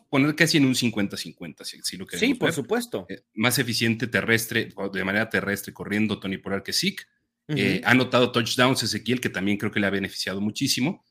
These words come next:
Speaker 2: Claro.
Speaker 1: pero el juego aéreo sigue siendo de, de Tony, ma-, mayoritariamente. Entonces, creo que, la verdad, creo que llega en un momento en el que probablemente puedas darte el lujo de alinear a los dos si los, si en al-, si los tienes en tu backfield,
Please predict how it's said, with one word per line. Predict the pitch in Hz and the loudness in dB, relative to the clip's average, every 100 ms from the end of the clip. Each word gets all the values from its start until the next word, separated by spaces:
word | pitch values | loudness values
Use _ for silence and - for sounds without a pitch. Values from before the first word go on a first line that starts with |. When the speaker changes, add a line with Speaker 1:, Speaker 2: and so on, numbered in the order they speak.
| - | -8
Speaker 2:
Claro. | 117 | 2
Speaker 1:
pero | 120 123 | 6 6
el | |
juego | 117 120 131 156 | 4 4 6 8
aéreo | 143 123 123 - | 8 8 6 2
sigue | - 110 101 113 | -2 0 0 -2
siendo | - 92 90 98 107 _ _ - | -2 -2 -4 -4 -8 _ _ -8
de, | 98 95 92 92 90 - | -4 -2 -2 -4 -6 -10
de | 95 | -10
Tony, | - 131 160 - | -6 -2 -2 -2
ma-, | 92 98 | -4 -4
mayoritariamente. | 92 90 92 90 92 101 143 175 - _ _ _ - | -4 -2 -4 -6 -6 -2 -2 -4 -8 _ _ _ -12
Entonces, | 110 151 156 214 208 - - | -2 0 4 4 2 -2 -6
creo | - 165 | -4 2
que, | 240 214 - | 4 4 4
la | 127 | 6
verdad, | 147 180 - _ | 6 6 0 _
creo | 180 190 | -2 2
que | 208 | 4
llega | 165 160 175 - | 8 8 8 6
en | 131 | 6
un | 170 | 8
momento | 180 175 151 165 | 6 4 4 2
en | |
el | 151 | 2
que | 113 - _ _ _ | 0 -4 _ _ _
probablemente | 120 135 190 185 185 196 190 - _ | 0 2 2 0 0 0 -2 -8 _
puedas | - 160 190 160 | 2 4 6 6
darte | 170 170 175 | 4 4 2
el | |
lujo | 156 160 | 2 2
de | 147 | 4
alinear | 120 110 117 139 | 4 4 2 2
a | |
los | 139 101 | 0 -2
dos | 95 131 - | -4 -6 -4
si | |
los, | 101 95 - | -6 -6 -8
si | 113 104 | -4 -2
en | 104 | 0
al-, | 107 - _ _ _ | -2 -6 _ _ _
si | - 107 | -8 -6
los | 101 | -4
tienes | 127 147 131 | 0 0 0
en | 107 | -2
tu | |
backfield, | 104 135 - 233 247 | 0 -2 0 -2 -4